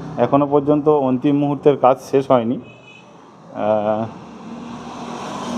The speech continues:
দেখুন, বিশাল আকৃতি সব দুর্গার প্রতিমা।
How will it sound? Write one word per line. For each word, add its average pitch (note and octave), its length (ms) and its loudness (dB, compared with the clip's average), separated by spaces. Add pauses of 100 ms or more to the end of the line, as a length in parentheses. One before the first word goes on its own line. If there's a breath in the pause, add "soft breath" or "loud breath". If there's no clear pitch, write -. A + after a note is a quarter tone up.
(720)
দেখুন, B2 380 4 (760)
বিশাল D#3 400 4
আকৃতি D3 360 2
সব C#3 200 4
দুর্গার B2 280 6
প্রতিমা। B2 420 2